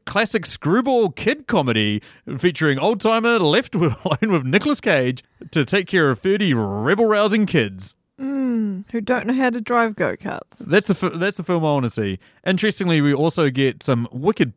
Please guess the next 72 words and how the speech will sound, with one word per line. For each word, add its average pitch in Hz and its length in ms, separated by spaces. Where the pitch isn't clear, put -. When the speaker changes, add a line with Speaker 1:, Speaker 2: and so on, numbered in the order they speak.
Speaker 1:
product 165 300
placement 120 360
here 107 200
'cause 123 320
the 131 80
guy 170 200
says 190 240
to 139 100
Nicolas 131 340
Cage, 127 420
"Oh, 165 140
I 127 100
thought 180 180
we 165 40
were 160 80
gonna 147 260
go 156 160
somewhere 151 380
where 143 100
the 123 80
drinks 190 320
are 165 40
cold 123 340
or 127 40
something 135 220
like 127 120
that." 160 180
Nicolas 131 240
Cage 127 200
is 110 60
like, 110 160
"Fair 139 220
enough." 123 280
Gives 160 200
him 151 100
a 131 60
Pepsi. 92 460
And 156 160
then 170 80
later 170 360
<laughs> 415 600
not 208 160
a 277 60
beer. 214 500
No, 202 160
no, 220 320
nothing 220 300
like 262 160
that. 165 240
Gives 190 180
him 185 100
a 180 60
Pepsi. 165 400
Later 185 240
on, 185 140
we 175 120
all 180 120
see 185 160
them 160 120
drinking 160 300
Pepsi 175 360
as 139 100
well. 151 240
I 131 80
was 139 120
like, 127 160
"This 165 180
is 151 120
some 143 140
of 127 60
the 127 60
most 117 200